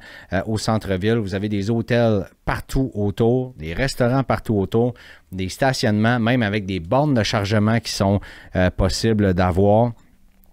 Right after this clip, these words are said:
Euh, en voiture, ça se fait très, très bien également, super accessible, puisqu'il y a, euh, plusieurs rues avec des stationnements. En autobus, ça se fait. Euh, il y a les stations, euh, d'autobus, notamment de Mitchell et Northside, qui sont juste au coin,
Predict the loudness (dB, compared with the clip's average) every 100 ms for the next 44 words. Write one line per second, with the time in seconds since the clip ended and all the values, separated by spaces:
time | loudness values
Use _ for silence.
0 | -4 0 2 2 2 0 0 0 2 2
1 | 2 0 2 2 -2 -6 -6 -6 0 0
2 | 0 -2 _ _ -10 -4 -2 0 2 2
3 | 2 2 2 0 -2 -4 0 2 2 0
4 | -2 0 0 0 -4 -12 -20 -6 -4 -2
5 | 0 2 4 2 0 -4 0 0 2 2
6 | 2 2 2 0 0 0 0 0 0 0
7 | 0 2 2 2 0 -2 0 2 2 0
8 | 2 0 0 -2 -2 0 0 -2 -10 -20
9 | -6 0 2 4 2 2 0 0 0 0
10 | 2 0 0 0 0 0 0 0 0 0
11 | 2 2 2 2 2 2 0 2 2 2
12 | 2 2 2 0 -2 0 2 0 -4 -2
13 | -2 0 0 0 0 -2 0 0